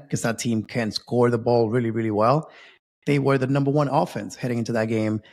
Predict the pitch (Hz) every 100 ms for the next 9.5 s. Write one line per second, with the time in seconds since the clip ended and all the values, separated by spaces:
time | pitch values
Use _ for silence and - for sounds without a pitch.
0 | _ _ _ - 135 123 123 131 131 -
1 | - 123 123 127 127 127 127 120 - -
2 | - - 147 139 - 175 98 113 101 92
3 | _ _ - 110 127 131 123 117 95 -
4 | _ - 147 165 160 - 180 175 180 175
5 | _ - 165 165 160 160 151 151 139 151
6 | 143 151 147 - 151 151 139 139 151 135
7 | 143 - 139 151 139 127 135 127 147 160
8 | - - _ _ _ _ _ - 202 -
9 | 175 151 180 127